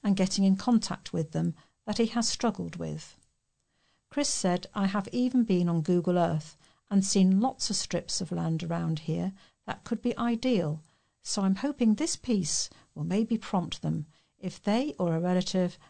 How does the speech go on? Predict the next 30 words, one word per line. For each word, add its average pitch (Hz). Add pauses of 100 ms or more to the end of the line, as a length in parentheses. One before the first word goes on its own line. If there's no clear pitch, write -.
have -
been 180
interested 170
in 165
learning 165
to 170
fly 170 (100)
to -
contact -
us." 160 (1040)
The 226
dimensions 311
of 311
the -
land 160
needed 165 (100)
would 175
be 185
between 180 (100)
six -
hundred 262
to -
eight 202
hundred 190
metres 180
in 175
length 165 (420)
and 190
can 180
be 175